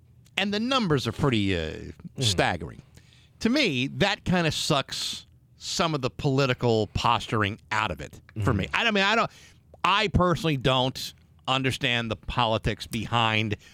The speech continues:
Speaker 2: That's
Speaker 1: all
Speaker 2: the
Speaker 1: of it, or
Speaker 2: problem.
Speaker 1: the irrationality of, of being critical of someone who has made their choice.
Speaker 2: But there shouldn't be any political drive behind this.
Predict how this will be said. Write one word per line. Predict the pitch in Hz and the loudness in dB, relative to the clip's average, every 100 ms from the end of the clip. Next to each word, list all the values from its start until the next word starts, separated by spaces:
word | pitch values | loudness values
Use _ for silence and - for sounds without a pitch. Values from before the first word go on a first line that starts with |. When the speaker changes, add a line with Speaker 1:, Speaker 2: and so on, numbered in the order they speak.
| - | -8
Speaker 2:
That's | 147 226 381 - | 0 4 4 4
Speaker 1:
all | - 370 | 4 4
Speaker 2:
the | 185 | 4
Speaker 1:
of | |
it, | 185 | 4
or | |
Speaker 2:
problem. | 370 190 | 4 4
Speaker 1:
the | 165 | 4
irrationality | 165 156 156 202 240 - 220 202 190 180 156 147 | 4 4 2 2 2 0 0 2 2 2 2 0
of, | 156 127 - | 0 -2 -2
of | 160 147 123 | -2 0 0
being | 156 151 | 0 0
critical | 120 - 285 330 - 139 113 120 - | -2 0 2 2 2 2 2 0 2
of | 147 | 0
someone | - 185 175 160 | 2 0 4 4
who | 165 | 4
has | 127 | 4
made | 127 117 147 | 2 0 2
their | 196 | 0
choice. | - 285 208 - - - | 2 2 2 -4 -10 -4
Speaker 2:
But | 214 233 | -4 -2
there | 214 | -2
shouldn't | - 254 247 165 107 | -2 -2 -2 -4 0
be | 156 214 175 | 0 0 -2
any | 127 | -4
political | - 139 127 104 - 101 82 | -6 -6 -6 -8 -10 -10 -10
drive | 76 107 117 113 104 | -8 -4 -2 -4 -6
behind | 87 92 104 90 73 | -8 -10 -8 -10 -12
this. | - - - | -14 -20 -16